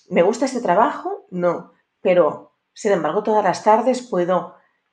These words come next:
dibujar, escribir, porque este trabajo me permite los recursos para hacerlo. Puedo viajar, eso que tanto me motiva. Puedo ayudar a otras personas en una O N G. Me gusta cuidar de mis hijos.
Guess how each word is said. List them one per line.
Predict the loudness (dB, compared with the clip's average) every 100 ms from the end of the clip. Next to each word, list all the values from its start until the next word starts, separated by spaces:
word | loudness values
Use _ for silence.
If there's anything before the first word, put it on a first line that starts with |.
| _ _ -16
dibujar, | -14 -14 -6 0 2 2 0
escribir, | -4 -6 -12 -6 -4 -2
porque | -4 -4
este | -8 -6
trabajo | -2 -2 -2
me | -4 -4
permite | -6 -4 -4 -2
los | -4
recursos | -6 -8 -10 -12 -8
para | -6 -6
hacerlo. | -4 -4 -2 -4
Puedo | 2 2 4
viajar, | 2 0 -2 -2 -2
eso | -4 -8
que | -4
tanto | -4 -2 -6 -8 -16 _
me | -4 -2
motiva. | -2 -4 -6 -6 -10 -18 -20 _
Puedo | 4 4
ayudar | 2 4 2
a | 2
otras | -4 -6
personas | -8 -4 -2 0 -2 -4
en | -8
una | -4 -4
O | -6
N | -10
G. | -14 -20 -20 _ _ _ -20 -20 _ _ _ _ _ _ _ _ _ _ -10
Me | -2 0
gusta | 0 -4 -8 -14 -14 _ -4
cuidar | -2 0 0 0
de | -2
mis | -6 -8 -8
hijos. | -10 -10 -14 -16 _